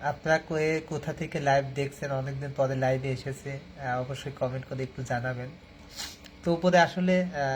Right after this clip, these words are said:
ছাদ এখনো দিতে পারি নাই, কারণ আমার ইচ্ছা ছিল না যে আমি, আহ, ওয়াল ঘর করি। আমার ডোয়া মাঝি টিনের বেলা, আহ,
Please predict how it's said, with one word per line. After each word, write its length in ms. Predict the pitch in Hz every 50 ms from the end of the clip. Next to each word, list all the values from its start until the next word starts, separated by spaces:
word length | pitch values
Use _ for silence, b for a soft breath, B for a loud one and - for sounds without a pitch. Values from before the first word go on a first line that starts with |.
| 131 131
ছাদ 400 | - - - - 156 151 147 143 139 - - -
এখনো 380 | 156 147 139 - - 151 165 151
দিতে 280 | 139 156 156 - 160
পারি 260 | 139 143 131 127 131
নাই, 220 | 123 131 143 165 180 - - -
কারণ 260 | - 139 139 139 143
আমার 200 | 143 147 156 156
ইচ্ছা 280 | 147 135 - - 165 -
ছিল 240 | - - 160 156 160
না 220 | 151 151 151 151 151 - B B B B B B B B B - - - -
যে 120 | 131 135 139
আমি, 380 | 135 135 135 139 139 139 135 -
আহ, 380 | 147 139 131 127 123 123 123 120 - - - - - - - - - - - -
ওয়াল 280 | 180 160 151 147 151 147
ঘর 240 | 131 127 139 139 131 -
করি। 280 | - 131 127 135 156 180
আমার 240 | 156 139 131 139 139 - - - 151 139 131
ডোয়া 220 | 160 156 156 151
মাঝি 280 | 151 151 147 143 156 165
টিনের 360 | 165 - 156 151 156 160 160
বেলা, 400 | 147 156 151 147 147 147 143 143 - - -
আহ, 180 | 143 135 131